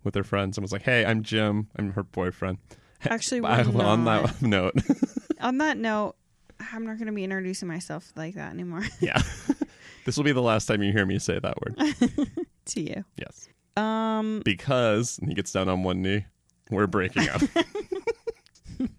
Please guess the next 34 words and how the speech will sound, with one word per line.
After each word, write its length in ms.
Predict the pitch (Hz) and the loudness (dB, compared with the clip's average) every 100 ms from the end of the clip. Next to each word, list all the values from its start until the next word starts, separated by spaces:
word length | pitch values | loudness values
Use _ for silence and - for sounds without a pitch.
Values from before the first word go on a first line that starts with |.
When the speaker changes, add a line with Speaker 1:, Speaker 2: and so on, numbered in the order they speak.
| _ _ - - | _ _ -16 -4
Speaker 1:
We 100 | 101 | -2
have 120 | 98 | 0
now 160 | 92 90 | -2 -4
broken 380 | - - - - | -4 -6 -6 -8
up, 180 | - - | -10 -6
so 240 | - 101 - | -2 -2 -2
goodbye. 320 | - - - - - _ _ | -6 -4 -6 -8 -20 _ _
Speaker 2:
Nice 300 | 254 208 220 | -2 -2 -2
to 80 | 254 | -2
meet 160 | 277 240 | -2 -2
you 100 | 247 | 0
all. 260 | 233 233 - _ _ _ - | 0 -2 -4 _ _ _ -6
Speaker 1:
Yeah. 200 | 95 90 - _ _ _ - 233 | -4 -4 -8 _ _ _ -6 0
Speaker 2:
I 60 | |
hope 200 | 247 240 | 2 2
you 160 | 240 233 | -2 -4
find 200 | 233 220 | -2 -2
your 120 | 208 | 0
way 100 | 196 | -2
back 240 | 190 185 - | -2 -4 -6
home. 220 | - 220 - _ _ | -8 -10 -12 _ _
Your 120 | 233 226 | 0 4
whale 220 | 240 262 | 4 2
tail 240 | - 269 | 2 2
didn't 220 | 254 247 | 0 -2
really 240 | 233 254 247 | -2 -2 0
work 300 | 233 247 285 | -2 -2 -2
out 200 | 311 302 | 0 0
in 100 | 233 | 0
the 100 | 208 | 0
end, 180 | 202 208 | -2 -2
did 180 | 220 | 0
it? 300 | 220 190 - | 0 0 -2
Speaker 1:
Didn't, 440 | - 113 113 117 | -4 -2 0 -2